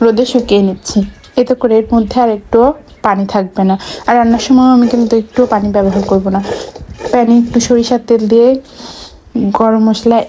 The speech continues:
এলাচ, তারপর গোটা রসুন, শুকনা মরিচ, আদা বাটা, রসুন বাটা, স্বাদ মতো লবণ, আর কালারের জন্য একটু হলুদের গুঁড়া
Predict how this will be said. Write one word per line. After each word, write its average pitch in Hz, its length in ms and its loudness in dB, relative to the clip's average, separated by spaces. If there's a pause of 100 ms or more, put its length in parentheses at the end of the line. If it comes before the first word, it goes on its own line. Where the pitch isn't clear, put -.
এলাচ, 214 340 2 (640)
তারপর 202 380 0 (500)
গোটা 220 240 0
রসুন, 214 460 2 (760)
শুকনা 233 360 0
মরিচ, 220 360 2 (140)
আদা 208 260 0
বাটা, 208 240 0
রসুন 208 360 0
বাটা, 233 260 0 (160)
স্বাদ 202 240 -2
মতো 202 200 -4 (120)
লবণ, 196 320 2 (640)
আর 202 100 2 (120)
কালারের 220 460 2
জন্য 247 260 2
একটু 214 260 -2
হলুদের 220 540 0
গুঁড়া 220 260 2